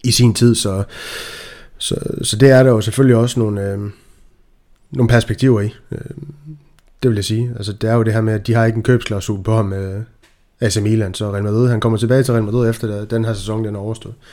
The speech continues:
Så lad, lad os se, hvordan det kommer til at gå. Øh, Malte, har du en, en sidste, øh, sidste ting, du vil, øh, bringe i den her podcast? Fordi hvis du ikke har det, så synes jeg bare, vi skal gå videre til en afslutning.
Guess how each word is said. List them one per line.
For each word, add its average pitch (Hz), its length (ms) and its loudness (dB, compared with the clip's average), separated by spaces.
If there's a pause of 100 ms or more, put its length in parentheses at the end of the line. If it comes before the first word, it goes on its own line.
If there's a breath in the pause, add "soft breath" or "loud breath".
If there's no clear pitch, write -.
(440 loud breath)
Så - 180 -10 (200)
lad, 120 200 -4
lad 147 100 6
os 147 80 4
se, 185 120 4
hvordan 165 200 6
det 160 80 -2
kommer 147 160 2
til 170 100 2
at 156 80 2
gå. 185 200 4 (160)
Øh, 127 180 6
Malte, 131 200 4
har 151 140 4
du 160 140 4
en, 139 280 4
en 127 140 2
sidste, 170 340 0
øh, 120 360 4 (320 loud breath)
sidste 165 280 2
ting, 151 120 4
du 147 180 4
vil, 123 100 8
øh, 113 240 4 (520)
bringe 151 200 4
i 151 40 2
den 151 100 4
her 151 80 6
podcast? 151 480 0
Fordi 113 240 2
hvis 120 140 -2
du 147 80 0
ikke 139 120 2
har 143 80 4
det, 131 120 0
så 127 280 0
synes 117 220 -4
jeg 117 40 0
bare, 113 140 2
vi 104 60 -4
skal 98 120 -10
gå 104 100 -6
videre 113 140 0
til 117 80 -2
en 113 60 0
afslutning. 110 460 -4